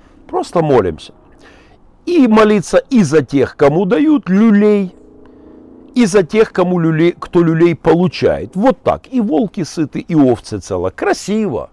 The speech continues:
пишет доктор богословия, по-евангельски, по-баптистски, мудро и этим, и тем.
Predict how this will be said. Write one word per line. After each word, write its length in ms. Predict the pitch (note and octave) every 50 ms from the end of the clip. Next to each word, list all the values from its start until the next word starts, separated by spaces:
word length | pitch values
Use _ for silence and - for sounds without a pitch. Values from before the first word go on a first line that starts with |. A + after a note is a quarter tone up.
| _ _ _ _ _ _ _ _ _
пишет 480 | - E2+ D#2+ - - G#2 E2 D#2+ G2+ G2+
доктор 380 | A2+ A2+ A2 - - G#2+ G2
богословия, 540 | F#2 F2+ F#2+ G2 F#2+ - - C3+ C3+ B2 A2+
по-евангельски, 880 | - - C#4 E4+ E4 E4 - D#4 C#4 G3 C3 G#2+ - - - - - _ _ _ _ _ _ _ _ _ _ _
по-баптистски, 1040 | - D3 E3 E3+ A3 A#3 - - - - B3+ B3+ A#3+ G#3 - - - - - - - _ _ _ _ _ _ -
мудро 960 | - C#2+ D2+ E2+ A2 D3 G3 A#3 B3+ C#4 C#4+ A3+ G3 E3 C3+ A2+ D2 - - _ _ _ _ _ _ _ -
и 200 | F#2 F#2+ G#2 A#2 D#3
этим, 480 | F#3+ A3+ B3 A#3 A3 - - F#3 F3 E3+ - _ _ _ _
и 140 | - E3 -
тем. 480 | - - E2+ F2+ G2 G2 F2+ F2 E2+